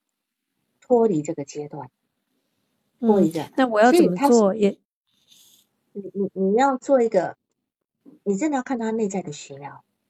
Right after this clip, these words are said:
Speaker 1: 就像我刚讲的这些，他内在的需要，他其实就是一个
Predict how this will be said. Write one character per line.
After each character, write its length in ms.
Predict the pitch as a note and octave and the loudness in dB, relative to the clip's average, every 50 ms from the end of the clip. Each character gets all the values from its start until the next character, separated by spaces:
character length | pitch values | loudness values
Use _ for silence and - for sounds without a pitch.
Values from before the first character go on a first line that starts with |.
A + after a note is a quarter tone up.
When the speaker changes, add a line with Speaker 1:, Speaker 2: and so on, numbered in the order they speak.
| _ - - _ | _ -20 -14 _
Speaker 1:
就 100 | - A3 | -4 -2
像 180 | G#3 B3 A3+ F#3+ | 0 0 0 -2
我 60 | D#3+ | -4
刚 160 | D#3 - F3+ F#3+ | -4 -6 -6 -6
讲 140 | F3+ D#3+ | -6 -6
的 100 | C#3+ C#3+ D3 | -8 -8 -10
这 120 | D3+ D#3 | -10 -10
些， 100 | D#3 D#3+ | -10 -10
他 140 | D#3+ - A3 | -8 -6 -6
内 200 | A3+ A#3+ A#3 G#3 | -6 -4 -6 -6
在 120 | F#3+ F#3+ D#3+ | -6 -8 -10
的 80 | C#3+ | -12
需 140 | B2+ - - | -14 -14 -14
要， 60 | C3+ - - - _ _ | -16 -16 -18 -20 _ _
他 100 | - E4+ | -8 -8
其 220 | E4 - - C#4+ C#4 | -6 -6 -8 -8 -8
实 160 | - C#4+ C4 | -8 -8 -6
就 160 | - F4 D#4+ | -6 -6 -6
是 120 | - - | -4 -4
一 120 | D4+ C4+ C4 | -4 -4 -4
个 180 | - G#3+ - | -4 -6 -6